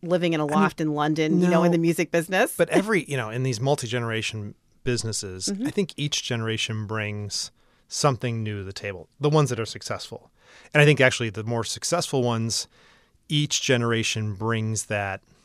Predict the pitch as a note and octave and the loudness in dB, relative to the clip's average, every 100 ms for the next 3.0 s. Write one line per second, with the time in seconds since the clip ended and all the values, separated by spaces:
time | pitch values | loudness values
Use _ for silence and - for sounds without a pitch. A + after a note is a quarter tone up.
0 | _ _ _ _ _ _ D#3 D#3 C3 G2+ | _ _ _ _ _ _ 2 2 2 0
1 | G#2+ - F2+ - - - - - - C#3 | -8 -10 -12 -12 -16 -16 -20 -20 -4 0
2 | B2+ D3+ - B2 G#2+ C3+ G#3+ A2+ G#2+ | 4 4 2 0 0 0 0 -2 -4